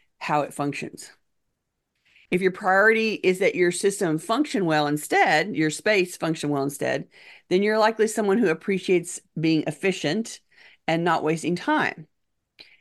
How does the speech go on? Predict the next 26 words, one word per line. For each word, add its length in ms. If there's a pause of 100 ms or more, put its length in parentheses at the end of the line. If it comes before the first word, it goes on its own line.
You 220
want 240
systems 440
in 100
place 360
to 80
make 240
things 280 (120)
easy 360
to 100
do. 360 (1080)
What 280
system 380
makes 240
cooking 380
easier 800 (320)
or 240
makes 300
your 120
laundry 440
day 220
go 160
faster 840 (340)
or 360
makes 340
cleaning 540